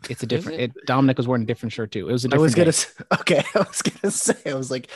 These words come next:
Speaker 3: "You guys wearing different shirts."
Speaker 2: Well, I think for, that must have been the first night then because we wore the
Speaker 1: Uh, that was the
Speaker 2: Wolfpack
Speaker 1: second night,
Speaker 2: shirt.
Speaker 1: Dominic. Technically, the first night was the Young Bucks.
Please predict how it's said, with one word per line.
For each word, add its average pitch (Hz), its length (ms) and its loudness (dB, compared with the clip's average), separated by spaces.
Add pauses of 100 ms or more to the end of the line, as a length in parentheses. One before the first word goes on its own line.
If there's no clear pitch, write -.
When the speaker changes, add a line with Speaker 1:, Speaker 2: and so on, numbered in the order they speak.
(140)
Speaker 3:
"You 160 80 0
guys 175 120 2
wearing 117 300 -4
different 131 300 -6
shirts." - 520 -6 (640)
Speaker 2:
Well, 143 220 0
I 147 160 2
think 233 300 -2
for, 165 640 0
that 170 240 -2
must 170 200 -6
have 170 40 -12
been 151 100 -6
the 139 80 -6
first - 260 -8
night 135 120 -4
then 123 160 -4
because 120 600 -4 (420)
we 139 180 2
wore 139 280 2
the 135 100 -2
Speaker 1:
Uh, 107 140 4
that 113 80 4
was 110 100 2
the 143 60 2
Speaker 2:
Wolfpack 127 40 2
Speaker 1:
second 123 220 2
night, 107 60 2
Speaker 2:
shirt. 98 80 -6
Speaker 1:
Dominic. 85 340 -12 (840)
Technically, 127 260 4
the 120 60 2
first 123 240 2
night 110 100 0
was 110 120 -2
the 107 80 -4
Young 90 140 -8
Bucks. - 360 -16